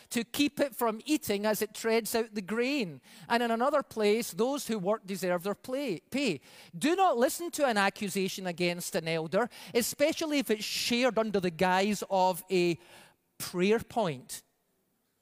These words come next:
Can, can you pr-, I've got a prayer request. It's actually gossip, but if I say prayer request, it sounds better, right? "Unless it is confirmed by two or three witnesses."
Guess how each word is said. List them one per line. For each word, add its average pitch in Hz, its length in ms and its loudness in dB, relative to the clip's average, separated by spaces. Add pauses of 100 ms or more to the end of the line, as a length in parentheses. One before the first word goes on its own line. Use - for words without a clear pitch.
(600)
Can, 220 260 0
can 226 240 2
you 269 140 0
pr-, - 260 -10
I've 214 200 0
got - 120 -2
a - 40 0
prayer 180 500 -4
request. 220 580 -6
It's 156 140 -10
actually 156 320 -6
gossip, 165 500 -4
but 165 160 -10
if 170 80 -8
I 156 60 -2
say 202 180 -2
prayer 190 360 -2
request, 165 440 -4
it 160 120 -12
sounds 175 320 -6
better, 151 340 -12
right? 185 260 0 (480)
"Unless 240 400 4
it 285 120 2
is 262 160 2
confirmed 240 520 0
by 202 140 2
two 294 300 -4
or 285 80 2
three 240 280 -4
witnesses." 226 460 -2